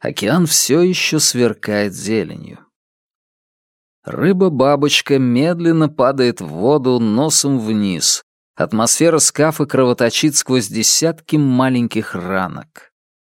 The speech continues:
Трещина в форме молнии бежит по переднему иллюминатору. Кларк едва видит её сквозь воду, поднимающуюся в кокпите.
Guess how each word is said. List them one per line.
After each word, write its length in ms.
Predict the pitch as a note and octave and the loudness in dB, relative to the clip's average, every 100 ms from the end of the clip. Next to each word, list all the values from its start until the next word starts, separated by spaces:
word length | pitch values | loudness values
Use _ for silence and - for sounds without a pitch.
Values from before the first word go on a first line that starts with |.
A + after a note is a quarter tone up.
| _ _ | _ _
Трещина 560 | - A2 F3 - E3+ D#3+ | -2 0 2 0 0 0
в 60 | D#3 | 0
форме 400 | C3+ C#3+ C#3+ C3 | 0 2 2 2
молнии 540 | A#2+ A#2+ C3+ C3+ B2 | 2 2 4 2 0
бежит 480 | A2+ A#2+ G#2+ D3 D#3 | 0 0 0 -2 -2
по 100 | C#3 | -2
переднему 580 | B2+ A2+ A#2+ B2+ B2+ B2 | 0 0 0 2 2 2
иллюминатору. 880 | A#2+ A#2 A2+ G2 F#2 - B1+ - - _ _ | 2 0 0 -2 -4 -6 -8 -10 -16 _ _
Кларк 380 | - A2 D#3 D#3 | -2 0 0 0
едва 420 | D3 C#3 B2 F3 | 0 0 2 0
видит 420 | D#3 D#3 A#2 E2+ - | 2 0 -2 -4 -4
её 260 | G2 B2+ | 0 2
сквозь 420 | D3+ - F#2 D2+ G2 | 0 -2 -4 -2 -2
воду, 320 | A#2+ D3 C3 | 0 0 -2
поднимающуюся 1000 | A2+ G#2+ G2+ G2+ A#2+ A#2 - B2 - G#2+ | -4 -2 -2 0 0 -2 -4 -4 -4 -6
в 80 | |
кокпите. 760 | - A2 F#2 _ - - - | -6 -6 -6 _ -16 -12 -14